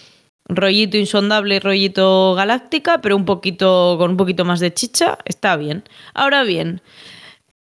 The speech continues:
he sabido que las reglas hay que leérselas bien y saber explicarle bien el juego. De verdad que el juego es fácil, pero, eh, hay que explicarle bien, porque si no se vuelve un puto caos.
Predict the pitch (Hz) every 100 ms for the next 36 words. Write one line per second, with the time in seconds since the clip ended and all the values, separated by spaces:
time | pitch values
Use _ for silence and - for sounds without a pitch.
0 | _ _ 226 277 320 294 277 277 - 247
1 | 262 302 349 339 233 208 190 185 185 175
2 | 175 180 208 226 254 269 302 - - 202
3 | 196 190 175 170 175 170 170 240 330 359
4 | - 220 208 180 190 196 - 180 214 240
5 | 214 202 175 160 156 143 147 165 165 202
6 | 220 220 247 269 285 - - - 220 -
7 | 175 139 - _ _ - 175 156 156 156
8 | - _ _ _ _ _ _ _ _ _
9 | _ 165 160 160 160 156 170 185 - -
10 | 160 139 135 - 160 156 165 156 170 196
11 | - 165 180 202 185 170 - 131 - -
12 | -